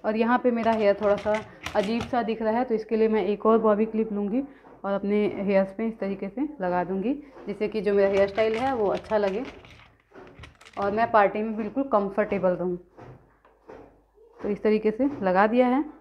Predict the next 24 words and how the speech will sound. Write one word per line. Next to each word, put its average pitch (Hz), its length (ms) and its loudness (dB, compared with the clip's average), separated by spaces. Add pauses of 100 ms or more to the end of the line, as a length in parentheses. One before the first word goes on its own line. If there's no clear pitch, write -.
(420)
तो 208 60 -4
ये 240 160 4
हमारा 240 260 4
पांचवा 226 580 0
and 196 320 -2
last 202 400 0
हेयर 247 540 -2
style 226 320 4
था, 226 220 2
जो 208 180 2
कि 208 340 -2 (260)
बहुत 220 320 2
ही, 247 80 4
सारे 233 440 6
hair 262 160 10
style 254 200 4
बहुत 220 320 2
easy 226 360 0
हैं, 240 580 -4
कोई 233 180 8
भी 247 140 6
बना 240 220 6
सकता 226 300 -4
है। 247 200 0